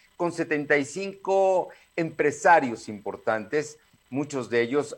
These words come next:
directivos de las empresas, no los dueños directos, sino que los ceos, los directivos, mm, los capitanes de estas empresas que son importantes y que tienen sede en el estado, que tienen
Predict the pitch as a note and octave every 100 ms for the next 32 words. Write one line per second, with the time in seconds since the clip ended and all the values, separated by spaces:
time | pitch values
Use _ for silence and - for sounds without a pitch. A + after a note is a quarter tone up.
0 | - C3 B2 G2 - G#2 G2+ D3 - _
1 | _ _ _ G#2 A2+ A2 G#2+ G#2 F#2 G2
2 | F2 E2 F#3+ F#3 - E2+ - - _ _
3 | - B2+ D#3+ C#3+ G#2 D3+ F#3 E3 C#3 A2
4 | B2+ A#2+ - D#3 B2+ A2 G2+ A2 G2+ G2
5 | - _ _ - - - G3+ F#3 C#3+ G2
6 | F#2 F#2 G2 G2 - C3+ B2+ - - -
7 | _ _ A#2+ A#2+ A#2+ A#2 A#2 A#2 - B2
8 | - G#2+ F3 E3 C#3+ G#2+ A#2 A#2+ A#2+ A2+
9 | - _ _ - A#2 A#2 C3 C#3+ E3 A#2
10 | A#2+ B2 A2+ - A2+ A2+ A#2 A2 G#2 A2
11 | A#2 A2+ - _ _ _ B2+ - - D3+
12 | C3 B2 A#2+ A2+ - D3 C3+ D3 D3 C3
13 | - A2 A2 A2 G#2